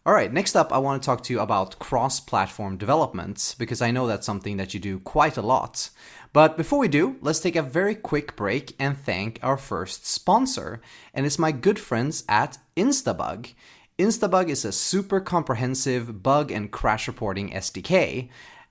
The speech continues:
As we all know, all software has bugs, but finding out the root cause of a bug or a crash can be really difficult and take a lot of time.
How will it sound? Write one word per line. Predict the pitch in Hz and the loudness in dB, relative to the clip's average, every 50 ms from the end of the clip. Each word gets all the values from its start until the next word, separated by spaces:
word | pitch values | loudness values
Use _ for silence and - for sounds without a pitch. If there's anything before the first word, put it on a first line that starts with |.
| _ - | _ 6
As | 160 190 190 - | 6 6 6 4
we | 196 | 6
all | 170 147 139 127 | 6 6 6 6
know, | 120 117 117 135 160 160 - | 4 2 2 2 2 0 0
all | - 120 123 135 147 | 0 2 2 2 2
software | 143 - 147 123 120 - - 143 131 | 2 2 2 2 2 2 0 0 2
has | 135 139 139 131 | 2 0 0 -2
bugs, | 104 101 92 90 110 139 180 - - - - - - - - | -2 0 0 0 0 -2 -2 -4 -4 -4 -8 -16 -20 -8 -4
but | - 135 - | -4 -4 -4
finding | - - - 170 185 208 208 214 202 - | -2 2 4 4 4 4 2 -2 -2 0
out | - 135 135 135 135 | 2 2 2 0 0
the | 123 113 | -4 -6
root | 101 95 113 143 175 - 190 - | -6 -4 -2 -2 -2 -2 -2 -6
cause | - - 165 143 120 95 98 - - | -4 0 2 2 2 2 0 -2 -4
of | 104 98 | -6 -6
a | 98 | -8
bug | 90 - 120 120 135 139 - | -4 -2 0 0 0 0 -2
or | - 107 101 | -2 -2 -4
a | 95 | -4
crash | - - - 110 101 151 196 196 - - | -4 0 2 4 4 4 4 0 -4 -4
can | - - 123 | -4 -4 -4
be | 113 113 110 | -2 -2 -4
really | 101 95 104 131 156 160 156 139 | -4 -4 -2 0 2 2 2 0
difficult | 117 123 127 123 - 151 - 185 196 196 190 - | 0 -2 -4 -4 -6 -4 -2 0 0 0 -2 -6
and | - 113 110 | -8 -8 -6
take | - 110 - | -6 -4 -4
a | 98 98 | -4 -4
lot | 101 101 107 107 107 104 | -2 0 2 4 4 2
of | 95 95 - | 2 -2 -4
time. | - 110 92 73 69 73 - 110 | -4 -2 -2 -2 -2 -4 -8 -12